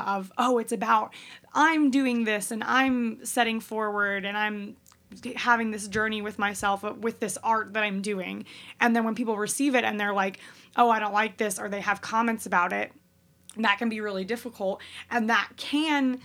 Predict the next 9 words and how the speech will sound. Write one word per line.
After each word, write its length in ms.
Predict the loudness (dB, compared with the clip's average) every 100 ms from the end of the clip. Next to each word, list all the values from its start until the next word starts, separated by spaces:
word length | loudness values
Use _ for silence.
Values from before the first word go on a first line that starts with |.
| -16 -4
sometimes 580 | 2 2 4 2 2
make 340 | -4 -2 -4 -4
me 140 | -6
feel 600 | -8 -10 -4 -2 0 0
like 220 | 0 2
I'm 160 | 2 2
failing. 640 | 0 -2 0 0 0 -2 -6 -14 -16 -2
But 160 | 2
then 360 | 4 2 2 -4